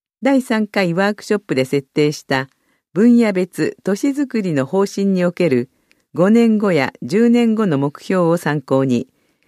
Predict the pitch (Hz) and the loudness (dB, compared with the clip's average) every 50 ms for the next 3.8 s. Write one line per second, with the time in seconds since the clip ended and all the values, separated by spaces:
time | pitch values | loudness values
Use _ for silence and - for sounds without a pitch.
0 | _ _ - - 277 285 285 262 233 220 214 208 202 202 - - - 240 240 - | _ _ -2 0 2 2 2 2 2 0 0 0 -2 -4 -4 -4 -4 -4 -2 0
1 | 214 196 196 190 196 185 196 202 190 170 165 165 - _ _ _ _ _ - - | -2 -2 -2 -2 -2 0 0 2 0 0 -2 -4 -6 _ _ _ _ _ 0 2
2 | 285 285 294 277 233 202 185 175 180 - 196 185 - 202 202 208 208 202 190 156 | 2 4 4 4 4 2 0 -2 -4 -4 -4 -2 0 2 2 2 2 2 0 0
3 | 131 127 - 151 143 151 - - 143 143 139 135 135 131 135 | -2 -2 -2 -4 -4 -4 -2 -2 -2 0 0 0 0 -2 -4